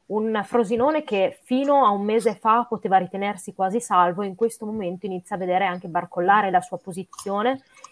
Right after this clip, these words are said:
in quanto tutte le squadre presenti in zona play-out stanno prendendo la rincorsa.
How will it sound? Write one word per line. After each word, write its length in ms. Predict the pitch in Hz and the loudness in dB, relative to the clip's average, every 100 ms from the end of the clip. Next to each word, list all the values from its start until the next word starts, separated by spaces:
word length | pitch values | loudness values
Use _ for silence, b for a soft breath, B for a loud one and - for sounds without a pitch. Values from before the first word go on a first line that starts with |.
| B | B
in 120 | 196 | -4
quanto 420 | 190 226 220 196 | 2 2 2 -6
tutte 280 | - 339 - | -2 0 6
le 80 | 254 | 6
squadre 520 | 226 - 220 180 180 | 6 0 4 4 2
presenti 640 | 175 190 208 233 196 208 - | -2 -2 -2 -2 -4 -6 -6
in 320 | 185 185 180 | -6 -2 -2
zona 220 | 180 220 175 | -2 -2 -2
play-out 760 | 208 247 170 170 175 - 190 196 B B B B | 2 4 4 2 0 -2 -2 -2 B B B B
stanno 400 | - 214 190 202 | 2 4 4 2
prendendo 400 | 226 196 175 185 | 0 0 0 2
la 80 | 180 | 2
rincorsa. 640 | 175 - 220 190 - 165 | 0 2 2 2 -4 -8